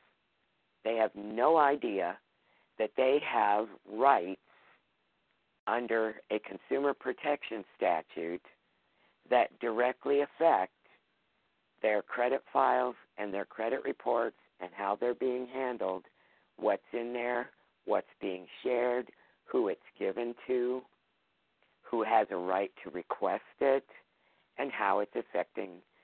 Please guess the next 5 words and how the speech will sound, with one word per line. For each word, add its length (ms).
their 180
lives. 480
Well, 420
then 340
the 100